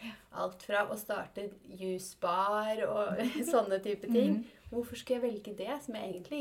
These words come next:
Speaker 2: ikke, jeg er glad i
Speaker 1: Har ikke
Speaker 2: det,
Speaker 1: kunnskap om.
Speaker 2: men jeg
Speaker 1: Mhm.
Speaker 2: har jo egentlig ikke det.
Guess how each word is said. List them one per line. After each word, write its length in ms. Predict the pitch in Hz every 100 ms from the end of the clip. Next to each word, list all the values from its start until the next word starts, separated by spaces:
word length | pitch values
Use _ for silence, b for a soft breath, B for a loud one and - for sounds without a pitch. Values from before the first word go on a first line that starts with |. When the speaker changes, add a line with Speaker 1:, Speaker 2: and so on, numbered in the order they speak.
| 269
Speaker 2:
ikke, 360 | 185 190 185 -
jeg 440 | - 202 196 190 -
er 120 | 202 185
glad 140 | 190
i 20 |
Speaker 1:
Har 140 | 190 180
ikke 40 |
Speaker 2:
det, 100 | 254
Speaker 1:
kunnskap 300 | 311 - -
om. 100 | 208
Speaker 2:
men 140 | 214 208
jeg 80 | 185
Speaker 1:
Mhm. 60 |
Speaker 2:
har 140 | 185 190
jo 80 |
egentlig 420 | 247 196 190 208 208
ikke 100 | 190
det. 140 | 220